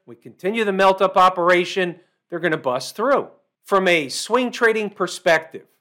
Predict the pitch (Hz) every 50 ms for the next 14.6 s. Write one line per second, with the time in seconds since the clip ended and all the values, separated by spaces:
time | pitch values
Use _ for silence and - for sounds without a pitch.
0 | _ _ - 170 180 170 185 185 175 175 - - _ _ _ _ _ _ _ _
1 | - 117 113 131 190 208 220 220 185 165 180 175 143 110 104 80 - _ _ _
2 | _ - 160 - - - 165 147 135 120 113 - _ _ 117 113 139 156 156 156
3 | 165 180 202 - - _ _ _ _ _ _ - 147 175 202 202 220 208 196 196
4 | - - - 214 196 175 156 135 127 127 127 127 _ _ _ _ _ - 110 -
5 | - - - 170 190 233 226 - - - 240 233 226 208 208 208 - 226 202 175
6 | 151 - 180 175 175 185 190 - - - 175 175 185 185 - 175 170 170 - -
7 | 196 180 165 143 113 95 - - _ - - - _ _ _ _ - 127 - 151
8 | 165 180 185 170 165 151 139 131 127 - _ _ _ _ _ _ 117 151 180 190
9 | 202 190 - - - - 202 208 208 - - 214 208 202 190 170 160 156 151 151
10 | 151 147 151 143 - _ _ _ - 180 175 180 180 185 175 165 175 170 151 127
11 | 107 107 - 143 151 143 139 - 151 170 180 175 175 - - 196 185 185 185 -
12 | 175 160 - - 165 160 160 160 156 147 139 135 - 160 151 151 151 147 - -
13 | - 131 127 123 - - 123 - - 127 117 110 107 - - 170 175 143 165 165
14 | 156 151 - - 160 147 147 156 139 117 101 -